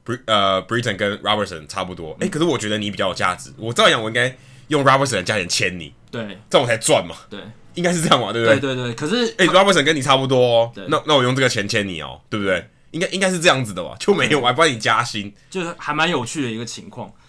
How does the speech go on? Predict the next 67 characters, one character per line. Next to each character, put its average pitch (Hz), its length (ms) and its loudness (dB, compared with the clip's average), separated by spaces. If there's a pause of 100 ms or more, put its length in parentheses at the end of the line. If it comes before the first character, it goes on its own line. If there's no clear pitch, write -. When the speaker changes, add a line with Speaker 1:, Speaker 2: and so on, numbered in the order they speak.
(200)
Speaker 2:
那 226 200 2 (140)
我 160 100 -6
觉 151 120 -4
得， 220 320 -2 (420)
呃， 151 160 -2
洋 160 140 2
基 214 120 -2
队 202 240 2 (100)
会 208 140 -2 (160)
没 156 140 -8
有 165 100 -4
找， 117 380 -4 (240)
呃， 123 100 -8
Robertson， 127 540 -4
可 120 140 -12
能 120 200 -6
有 135 160 -4
几 131 140 -10
个 117 100 -6
原 113 160 -4
因， 123 140 -6
是 143 140 -8
因 139 80 -4
为 131 240 -4 (260)
Robertson， 156 440 -4
你 120 120 -4
如 131 80 -4
果 160 100 -2
细 139 200 -4
看 143 180 -6
他 135 160 -2
的 120 160 -6
这 123 140 -12
个 107 360 -10 (360)
球 135 320 -8
质 107 340 -10 (140)
跟 139 180 -8
压 131 160 -2
制 131 140 -8
力， 123 120 -8
其 135 160 -10
实 139 80 -6
没 151 120 -4
有 131 120 -4
像 135 240 -6
以 117 160 -10
往 110 140 -6
那 110 80 -8
么 110 80 -8
好。 87 160 -16
他 160 260 -2 (300)
去 208 280 -2
年 120 200 -2
的 117 260 -6
坏 147 200 -2
球 127 160 -8
追 139 180 -6
打 110 160 -6
率 120 220 -8
啊， 95 180 -8
还 123 140 -10
有 131 80 -8
挥 151 160 -6
棒 143 180 -4
落 139 140 -4
空 120 240 -8
率， 107 240 -10